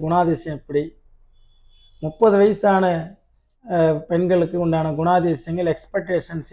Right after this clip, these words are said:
எப்படி, முப்பத்தாறு வயது நிலைன்னு சொல்றாங்க இல்லையா, முப்பத்தாறு வயசை கடந்தாச்சுன்னா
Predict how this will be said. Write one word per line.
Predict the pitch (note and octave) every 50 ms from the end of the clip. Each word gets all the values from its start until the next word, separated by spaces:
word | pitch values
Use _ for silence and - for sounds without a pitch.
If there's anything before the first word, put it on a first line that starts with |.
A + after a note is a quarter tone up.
| D3 C3
எப்படி, | _ - D3+ D3 C#3 C#3+ _ _ _ _ _ _ _ - _ _ _ -
முப்பத்தாறு | D#3 D3+ - A3 G#3+ F#3+ A3+ G#3+ G3+ G3+ G3 F#3
வயது | F#3 F#3 F#3 F3+ F3+ F3+
நிலைன்னு | F3 F3 F3 F3 E3 E3+ E3 - - _ - - - - - - F#3+ F3 D3+
சொல்றாங்க | F3 F3 E3+ F3 F3 E3+ E3
இல்லையா, | E3 E3 E3 D#3 D#3 D#3+ E3
முப்பத்தாறு | E3+ F3+ G#3 G3 - G3+ F#3+ F3+ F3+ F3+
வயசை | F#3 G3 F#3+ G3+ F#3 E3
கடந்தாச்சுன்னா | F3 E3+ F3+ F3+ F3 F3+ E3+ E3 - F3+ F#3+